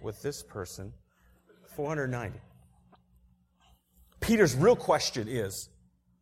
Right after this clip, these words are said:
does forgiveness have a limit? Is what he's asking.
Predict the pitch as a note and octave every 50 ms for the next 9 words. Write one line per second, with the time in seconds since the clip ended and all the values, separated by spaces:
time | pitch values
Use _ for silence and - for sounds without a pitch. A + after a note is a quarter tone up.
0 | _ _ - _ _ _ _ _ _ _ _ _ _ _ _ _ _ _ _ _
1 | - E3 D#3 - - E3 C3 - F3+ G#3+ E3+ C#3+ A2 - - - C#3 B2 G#2 F#2+
2 | G2 B2 C3+ A2+ - - - - - - _ _ _ _ _ _ _ _ _ -
3 | - A2 A2+ A2 G2 G2+ F#2 F#2+ G2 - -